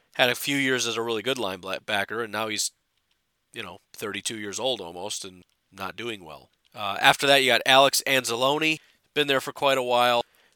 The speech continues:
Uh, he had a pretty good game against the Raiders, at least according to this, but, uh, it's one of those kind of fluky things because he's just not really good at anything as a linebacker, never really has been. He was the third-round pick out of Florida back in twenty seventeen. I mean, I suppose anybody can have a resurgent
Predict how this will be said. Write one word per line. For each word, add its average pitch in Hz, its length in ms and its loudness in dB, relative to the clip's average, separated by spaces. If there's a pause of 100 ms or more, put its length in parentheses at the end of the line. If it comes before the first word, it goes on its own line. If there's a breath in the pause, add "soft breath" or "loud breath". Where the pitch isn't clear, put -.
(100)
Uh, 104 200 -4
he 120 120 0
had 151 100 6
a - 40 -2
pretty 143 200 -4
good 127 180 -4
game 120 220 2
against 113 240 -4
the 113 80 -12
Raiders, 104 400 -4
at 92 60 -14
least 101 180 -8
according 104 340 -10
to 95 100 -10
this, 98 240 -6
but, 95 200 -10 (180)
uh, 95 340 -8
it's - 160 -14
one 110 120 -10
of 101 40 -12
those 95 140 -8
kind 104 160 -12
of 95 80 -14
fluky 101 360 -16
things 98 300 -14
because 98 280 -14
he's 95 140 -14 (140)
just - 200 -10
not 95 180 -12
really 90 160 -14
good 92 220 -12
at 90 100 -14
anything 95 380 -12
as 90 100 -14
a 90 40 -18
linebacker, 95 520 -12
never 98 200 -12
really 90 200 -14
has 104 300 -8
been. 104 160 -12
He 98 60 -14
was 90 100 -14
the 92 80 -14
third-round 110 480 -12
pick 107 180 -10
out 95 140 -10
of 82 60 -18
Florida 139 420 0
back 110 240 -2
in 95 80 -18
twenty 104 260 -12
seventeen. 131 760 -4 (640 soft breath)
I - 40 -10
mean, 120 120 -2
I 120 40 -2
suppose 131 320 2
anybody 123 400 4
can 113 140 -4
have 113 160 2
a 107 40 -6
resurgent 107 600 -4